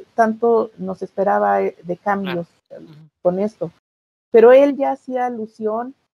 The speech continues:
Speaker 1: a los cambios de la tecnología,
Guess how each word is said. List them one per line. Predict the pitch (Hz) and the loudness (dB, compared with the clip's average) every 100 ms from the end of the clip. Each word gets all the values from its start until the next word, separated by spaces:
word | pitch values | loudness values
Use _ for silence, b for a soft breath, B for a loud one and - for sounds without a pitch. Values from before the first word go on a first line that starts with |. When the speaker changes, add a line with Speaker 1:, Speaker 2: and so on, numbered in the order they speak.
| _ | _
Speaker 1:
a | 196 | -6
los | 202 196 202 | -4 -4 -8
cambios | _ 247 247 254 233 240 254 269 _ _ _ _ _ _ _ _ _ - | _ -4 -4 -4 -4 -2 -2 -4 _ _ _ _ _ _ _ _ _ -4
de | 170 208 190 190 185 | 2 4 4 2 0
la | 180 | -2
tecnología, | 175 175 165 165 - 208 330 | -4 -6 -6 -8 -6 -8 -8